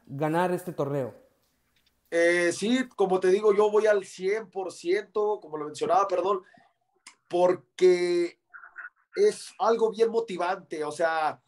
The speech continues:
Speaker 2: el rival contra el que voy, eh, el momento que se está dando la lucha, vamos en una lucha estelar, y aparte también el saber que está en juego ese gran trofeo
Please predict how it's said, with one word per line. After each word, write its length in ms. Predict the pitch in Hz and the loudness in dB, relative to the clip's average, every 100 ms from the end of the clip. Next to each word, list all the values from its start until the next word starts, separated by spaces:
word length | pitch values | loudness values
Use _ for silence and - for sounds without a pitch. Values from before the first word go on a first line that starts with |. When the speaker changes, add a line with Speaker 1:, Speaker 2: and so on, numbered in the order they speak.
| _ _ | _ _
Speaker 2:
el 200 | - 165 | -6 -6
rival 280 | 156 165 202 | -4 -4 -4
contra 200 | 208 190 | -4 -6
el 80 | 175 | -6
que 100 | 160 | -4
voy, 420 | 156 185 180 165 139 | -2 0 0 -2 -6
eh, 540 | 151 151 151 151 151 156 | -4 -2 -2 -6 -8 -10
el 120 | 156 | -8
momento 320 | 160 180 190 | -6 -6 -6
que 100 | 175 | -8
se 40 | |
está 140 | - 185 | 0 2
dando 240 | 196 202 | 4 2
la 80 | 165 | 2
lucha, 640 | 160 208 190 165 156 160 _ _ _ | 0 -2 -2 -2 0 -2 _ _ _
vamos 320 | 170 196 196 | -4 -4 -6
en 80 | 170 | -10
una 160 | 185 196 | -8 -8
lucha 240 | 196 196 | -8 -8
estelar, 680 | 202 165 156 190 190 156 127 _ _ _ | -8 -6 0 2 2 -2 -6 _ _ _
y 160 | 156 165 | -6 -4
aparte 560 | 156 - 180 185 214 | -4 -2 -2 -2 -6
también 760 | - 156 151 151 190 214 175 127 _ _ _ _ _ | -8 -8 -10 -4 -2 -2 -6 -18 _ _ _ _ _
el 180 | 165 165 | -8 -6
saber 320 | 160 165 208 | -4 -4 -4
que 80 | - | -6
está 220 | 175 190 | -4 -2
en 60 | 190 | -2
juego 440 | - 208 196 190 | -2 0 0 -2
ese 200 | 190 202 | -2 -2
gran 280 | 190 190 190 | -2 -4 -6
trofeo 560 | 180 151 185 196 180 | -8 -6 -6 -4 -6